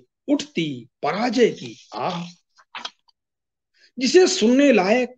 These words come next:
कान वालों ने हमेशा अनसुना किया। मैं देख क्यों नहीं पा रहा तुम्हारे हृदय के अदृश्य मैदान से बहता हुआ अथाह अपमान का दरिया,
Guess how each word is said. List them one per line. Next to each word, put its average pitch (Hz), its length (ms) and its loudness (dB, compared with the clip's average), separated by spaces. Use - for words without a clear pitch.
कान 202 400 -2
वालों 175 340 0
ने 196 120 -2
हमेशा 262 640 -4
अनसुना 135 520 -8
किया। 104 180 -16
मैं 135 340 -2
देख 160 400 2
क्यों 165 180 0
नहीं 151 300 -4
पा 139 160 -6
रहा 139 340 -6
तुम्हारे 131 360 -2
हृदय 143 360 -2
के 131 180 -10
अदृश्य 185 440 0
मैदान 147 540 -2
से 170 200 0
बहता 127 400 -4
हुआ 113 240 -10
अथाह 147 580 -10
अपमान 147 460 -10
का 120 180 -14
दरिया, 110 400 -16